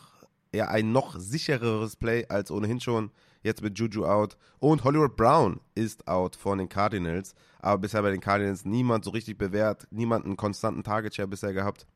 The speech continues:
Einzelne Plays, Big Plays ge-, Big Plays gehabt.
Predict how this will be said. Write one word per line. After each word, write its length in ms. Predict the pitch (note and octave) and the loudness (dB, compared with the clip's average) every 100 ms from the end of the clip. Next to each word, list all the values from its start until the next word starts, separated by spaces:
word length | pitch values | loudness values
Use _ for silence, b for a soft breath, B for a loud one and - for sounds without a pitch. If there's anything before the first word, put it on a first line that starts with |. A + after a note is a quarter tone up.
| _ | _
Einzelne 360 | - A#2 A#2+ A2 | 0 0 2 0
Plays, 380 | A2+ A#2 B2 - _ - | 2 2 0 -6 _ -10
Big 240 | G2 - | -8 -2
Plays 240 | A#2 A2 | 0 0
ge-, 140 | A2 - - - - | -2 -4 -6 -14 -10
Big 360 | A2 - B2 - | -10 -6 -8 -2
Plays 180 | A2+ - | -4 0
gehabt. 300 | G#2+ G#2+ | 2 0